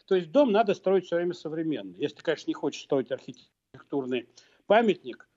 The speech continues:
что тоже есть, конечно, любители старинных домов в Америке, безусловно, они тоже есть, как есть любители антикварных автомобилей, и они ездят на этих антикварных автомобилях. Но большинство американцев всё-таки и от автомобилей,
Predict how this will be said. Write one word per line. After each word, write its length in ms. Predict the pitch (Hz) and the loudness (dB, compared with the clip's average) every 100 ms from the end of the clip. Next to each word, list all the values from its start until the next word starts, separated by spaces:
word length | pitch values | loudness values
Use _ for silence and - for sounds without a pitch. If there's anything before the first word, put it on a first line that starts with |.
| - | -10
что 180 | - | -6
тоже 280 | 175 190 127 | 0 2 2
есть, 160 | 175 - | -2 -4
конечно, 260 | 139 - | -8 -6
любители 460 | 156 151 147 131 123 _ _ | -6 -6 -6 -8 -8 _ _
старинных 520 | - 170 165 139 - | -2 0 0 -2 -2
домов 300 | 151 196 170 | 0 0 0
в 40 | |
Америке, 380 | 170 175 151 - | 0 0 -2 -6
безусловно, 540 | 131 143 - 123 123 | -10 -8 -2 -2 -2
они 120 | 123 120 | -6 -6
тоже 300 | 123 117 127 | -8 -8 0
есть, 220 | 185 - | 0 0
как 180 | 135 - | -4 -2
есть 200 | 143 - | -2 0
любители 440 | 139 139 120 117 _ _ - | 0 0 -2 -8 _ _ -16
антикварных 680 | - 143 160 - 160 131 123 | -8 -4 -2 4 4 2 -2
автомобилей, 1080 | 143 - 156 170 151 _ 180 190 269 226 156 _ _ | -4 -4 -4 -4 -6 _ -6 -2 0 0 -2 _ _
и 60 | - | -4
они 180 | 156 160 | -2 0
ездят 340 | 165 151 147 | -2 -4 -6
на 60 | 151 | -6
этих 200 | 147 - | -6 -4
антикварных 540 | 139 - 156 147 135 | -6 -2 0 0 -2
автомобилях. 500 | 139 - 156 156 156 | -10 -6 -4 -2 -4
Но 60 | - | -4
большинство 400 | 156 - 180 220 | -2 0 4 6
американцев 540 | 214 160 151 190 147 | 6 4 0 -2 -2
всё-таки 280 | - 170 - | -6 -6 -4
и 200 | 143 156 | -6 -2
от 160 | 156 151 | -4 -4
автомобилей, 680 | - 147 160 160 214 196 | -8 -4 -4 -4 -4 -4